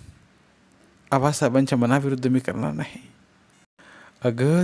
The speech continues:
त्या शालनने घटस्फोटाची नोटीस दिली तिच्या डॉक्टर नवऱ्याला." "दिली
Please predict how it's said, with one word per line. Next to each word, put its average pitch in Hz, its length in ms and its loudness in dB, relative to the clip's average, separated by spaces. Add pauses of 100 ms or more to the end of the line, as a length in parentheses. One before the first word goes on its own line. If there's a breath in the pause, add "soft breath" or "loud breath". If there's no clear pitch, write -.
त्या 123 120 8
शालनने 147 460 2
घटस्फोटाची 131 640 0
नोटीस 123 340 -2
दिली 117 280 4
तिच्या 107 240 0
डॉक्टर 110 260 2
नवऱ्याला." 110 580 0 (2000)
"दिली 156 220 0